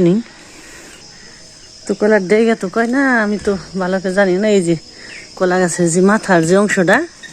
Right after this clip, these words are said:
এইটা দিয়ে বানায়, তো আমি কেটে নিই, তারপর বানিয়ে দেখি। তো এই যে কাটলাম এটুকে, এটা দিয়ে এখন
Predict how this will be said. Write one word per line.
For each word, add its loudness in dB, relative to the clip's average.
এইটা 2
দিয়ে 2
বানায়, -4
তো -8
আমি 0
কেটে -2
নিই, 0
তারপর 0
বানিয়ে 2
দেখি। -8
তো -2
এই 2
যে 2
কাটলাম 2
এটুকে, -2
এটা 2
দিয়ে 2
এখন 0